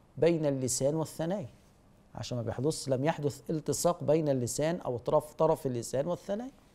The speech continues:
من غير ما أحفظ، افهم وعبر. عشان كده كنت عمال أكتر في اللوحات ليه؟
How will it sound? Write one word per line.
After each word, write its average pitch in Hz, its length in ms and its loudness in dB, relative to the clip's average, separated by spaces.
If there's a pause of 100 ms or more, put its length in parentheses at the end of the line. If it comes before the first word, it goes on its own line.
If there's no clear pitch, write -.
(600)
من 131 80 0
غير 175 100 2
ما 214 120 2
أحفظ، 107 320 -6 (1400)
افهم 120 340 -12 (1600)
وعبر. 110 640 -6 (1800)
عشان 117 220 -4
كده 185 240 0
كنت 143 220 -2
عمال 151 240 0
أكتر - 380 -6
في - 160 -10
اللوحات 120 540 -6
ليه؟ 113 240 -4